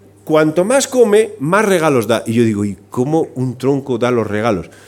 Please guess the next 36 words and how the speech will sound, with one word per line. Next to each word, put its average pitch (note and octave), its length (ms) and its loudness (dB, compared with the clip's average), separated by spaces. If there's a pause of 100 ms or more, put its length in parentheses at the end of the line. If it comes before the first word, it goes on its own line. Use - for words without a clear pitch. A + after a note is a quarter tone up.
(260)
Pues C3 300 2
lo A#2+ 200 2
que B2 160 -2
comes, G#3+ 340 0
¿por D3 220 0
dónde A3 240 4
sale? C4+ 520 2 (460)
Bueno, G3 240 2 (160)
pues D#3 160 8
lo C#3+ 160 6
mismo D#3 300 6
le D3+ 100 4
pasa - 240 -2
al E3 100 2
tronco. A3+ 460 2 (440)
Y D3+ 120 4
entonces F3 680 4
el C3+ 240 -2
tronco A3 680 2
va, E3 420 0 (600)
es G#2+ 120 -10
que - 100 -8
es - 160 -8
la - 160 -6
palabra, A2+ 460 -10 (220)
echando, C3 840 -4
¿vale? B2 420 -4 (120)
<laughs> - 140 -20
Echando F3 460 2
regalos C#3 540 2 (240)
pequeños, D3+ 580 2
porque G#2 240 -6
los G2+ 140 -6
grandes G#2 340 -6
vienen G2 260 -6
luego, C#3+ 440 0